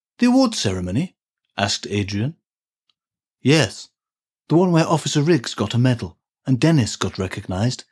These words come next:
even though he didn't do very much." Adrian thought about this. "Is Steve jealous?" he asked. "No," said Dave. "Steve just felt that Dennis hadn't done as much as the rest of us, and it wasn't fair that we all got the same reward.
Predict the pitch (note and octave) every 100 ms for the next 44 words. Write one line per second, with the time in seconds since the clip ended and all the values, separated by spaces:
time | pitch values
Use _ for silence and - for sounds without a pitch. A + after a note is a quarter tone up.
0 | _ - D#3 F3 E3+ D#3+ F3 F3+ D3 F#3+
1 | D#3 G2 E2+ E2 - - - _ _ _
2 | _ _ _ _ - C3 B2 A2+ G2+ -
3 | C#3 C3 F#2 D#2 - A2 - - _ _
4 | _ _ _ - F3+ - G3+ A3 G#3+ A#2
5 | F#2 D#3 - - _ - F2+ A#2+ - -
6 | - _ _ _ _ _ _ _ - A2+
7 | C3 G#2+ - _ _ - G2 - F#2+ F#2
8 | F#2 - _ _ _ _ _ _ - F#3+
9 | E3+ D#3 - E3 C3 A#2+ A#2 D#3+ C#3+ G#2
10 | - _ - C#3+ C#3 C#3+ D3 C3 D3+ D3
11 | D3+ C3+ C#3+ E3 - - G2 D#2 - _
12 | _ _ - F3 F#3 E3 C#3 E3 F#3 C3
13 | G2+ - B2+ C#3+ C#3+ C3+ C3+ C3 - C#3
14 | C3+ B2+ B2 B2+ C#3 A2+